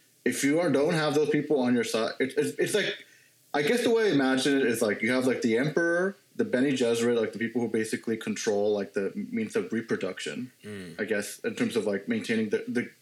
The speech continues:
Speaker 1: kinda
Speaker 2: Yeah.
Speaker 1: ki-,
Speaker 2: The social,
Speaker 1: the
Speaker 2: social reproduction essentially is
Speaker 1: Right.
Speaker 2: what they are for you.
Speaker 1: Of the aristocrats, right? And then, but then also it's like you have the guild, which is basically like a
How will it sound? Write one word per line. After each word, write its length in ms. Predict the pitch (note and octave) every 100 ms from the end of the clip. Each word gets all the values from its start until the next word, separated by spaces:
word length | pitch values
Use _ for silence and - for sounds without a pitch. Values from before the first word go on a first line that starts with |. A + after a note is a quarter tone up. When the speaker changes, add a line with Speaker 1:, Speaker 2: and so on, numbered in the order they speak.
| -
Speaker 1:
kinda 340 | C#3 B2 - - - -
Speaker 2:
Yeah. 160 | G2 F#2 _ -
Speaker 1:
ki-, 100 | -
Speaker 2:
The 60 | D3+
social, 600 | - F3+ F3+ E3+ F3+ E3+
Speaker 1:
the 40 | D3+
Speaker 2:
social 380 | - F3+ -
reproduction 640 | D#3 E3 D3+ C3+ C3+ - B2
essentially 460 | A2 C3 A#2 B2+
is 100 | A#2 G2+
Speaker 1:
Right. 80 |
Speaker 2:
what 140 | A#2 A2+
they 120 | A2+
are 140 | G2 F2+
for 240 | - G2+
you. 100 | G2
Speaker 1:
Of 120 | A#2
the 80 | C#3+ D#3+
aristocrats, 600 | D#3+ D#3 C3 A2+ F#2+ -
right? 200 | G2 E2
And 180 | - A#2
then, 160 | A2 - - -
but 120 | C3+
then 140 | C#3 C3
also 560 | C#3 C#3+ D3+ C3 A#2+
it's 240 | - B2 B2+
like 260 | G#2+ G#2
you 80 | A2+
have 140 | A2+ G2
the 80 |
guild, 380 | G#2+ B2+ A2 G#2+
which 180 | G#2+ -
is 80 | G2+
basically 480 | A2 G#2 G#2 - G#2+
like 240 | G2 F#2+
a 220 | F#2+ D2+